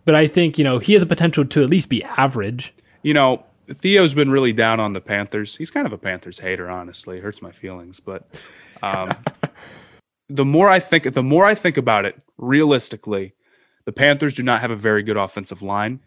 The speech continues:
Speaker 2: Sam Darnold is a guy who's trying to turn his career around in year four, and he has the talent, and I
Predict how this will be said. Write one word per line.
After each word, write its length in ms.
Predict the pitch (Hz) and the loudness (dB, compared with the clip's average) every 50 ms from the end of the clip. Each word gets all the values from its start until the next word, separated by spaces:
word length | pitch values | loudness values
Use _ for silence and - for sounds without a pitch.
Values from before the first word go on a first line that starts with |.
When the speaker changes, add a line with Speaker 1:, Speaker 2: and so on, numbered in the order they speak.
| _ | _
Speaker 2:
Sam 340 | _ - - 135 131 127 123 | _ -4 0 0 2 2 0
Darnold 400 | 113 120 117 117 120 120 120 110 - | 0 0 0 0 -2 -2 -4 -4 -6
is 120 | 113 107 | -6 -6
a 60 | 110 | -4
guy 220 | 101 101 107 104 104 | -2 0 0 0 0
who's 140 | 104 101 - | -2 -6 -8
trying 260 | - - 107 104 98 | -6 -4 -4 -4 -6
to 40 | 95 | -10
turn 320 | - - - 117 113 113 | -12 -6 -4 -2 -2 -2
his 180 | 101 110 104 - | -4 -8 -10 -12
career 360 | - - - 101 104 107 110 | -12 -12 -8 -6 -4 -2 -2
around 340 | 104 104 107 107 110 110 107 - | -2 -2 -2 -2 -4 -4 -8 -12
in 160 | - 104 101 | -16 -16 -12
year 200 | 101 104 101 92 | -10 -10 -10 -12
four, 560 | 90 - - - 98 98 107 127 151 180 - _ _ _ _ _ _ _ _ _ _ - | -12 -18 -12 -8 -6 -4 -4 -4 -4 -6 -8 _ _ _ _ _ _ _ _ _ _ -8
and 160 | - 104 101 | -8 -6 -6
he 100 | 110 107 | -8 -6
has 280 | - 113 120 151 156 | -2 0 0 0 0
the 80 | - 117 | -2 -8
talent, 400 | - - - 107 110 127 156 - | -10 -4 -2 0 0 0 0 -2
and 100 | 143 123 | -4 -6
I 80 | 107 104 | -6 -6